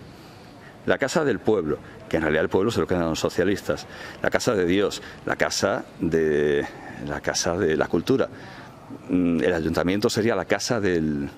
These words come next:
del común, claro, la casa del común. El común es como se llama, eh, el ayuntamiento en Italia, la casa del común. Vale, muy bien, pues aquí todo el mundo tiene su casa, siempre que sea una entidad abstracta. Es como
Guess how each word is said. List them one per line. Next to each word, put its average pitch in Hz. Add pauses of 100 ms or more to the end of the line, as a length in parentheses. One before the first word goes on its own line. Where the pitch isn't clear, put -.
(500)
del 90
común, 143 (320)
claro, 135
la 85
casa 123
del 117
común. 90 (1200)
El 73
común 98
es 69
como 80
se 78
llama, 76
eh, 76
el 73
ayuntamiento 76
en 76
Italia, 82 (200)
la 85
casa 123
del 87
común. 67 (140)
Vale, 64
muy 104
bien, 78
pues - (380)
aquí 127
todo 175
el 131
mundo 110
tiene 90
su -
casa, - (880)
siempre 95
que 92
sea 90
una 104
entidad 82
abstracta. - (340)
Es -
como 82